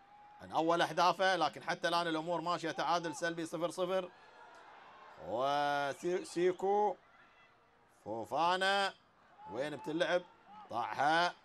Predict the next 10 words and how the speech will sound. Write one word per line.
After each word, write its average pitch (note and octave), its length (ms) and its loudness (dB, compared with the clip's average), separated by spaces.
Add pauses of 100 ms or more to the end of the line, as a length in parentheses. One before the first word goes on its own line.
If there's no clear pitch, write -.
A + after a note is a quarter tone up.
(160)
توصل B2+ 520 -2
إلى A#2 440 -2
سانتوس، F3+ 800 0 (1120)
ترجع G#2+ 380 -6
مرة D#3+ 280 0
ثانية F3+ 680 2 (100)
وإبعاد C3+ 540 2
الكرة D3 340 -4
على C#3+ 300 0
طول D3 380 -4